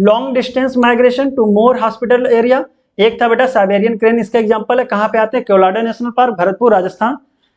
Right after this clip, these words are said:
तो ये National Park भी पूछा जा चुका है, पहली बात। तो यानी इससे ये तो question दो हज़ार चौदह में आया ही आया है,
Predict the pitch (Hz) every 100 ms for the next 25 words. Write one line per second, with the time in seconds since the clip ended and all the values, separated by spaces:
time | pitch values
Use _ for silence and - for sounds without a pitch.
0 | _ _ _ 247 247 247 262 277 240 247
1 | 269 254 262 269 262 269 247 277 285 277
2 | _ _ 202 214 233 262 262 - _ _
3 | _ _ _ _ _ _ - 208 226 247
4 | 269 262 233 254 269 - 240 262 208 240
5 | 240 247 233 220 247 233 220 254 277 240
6 | 214 214 226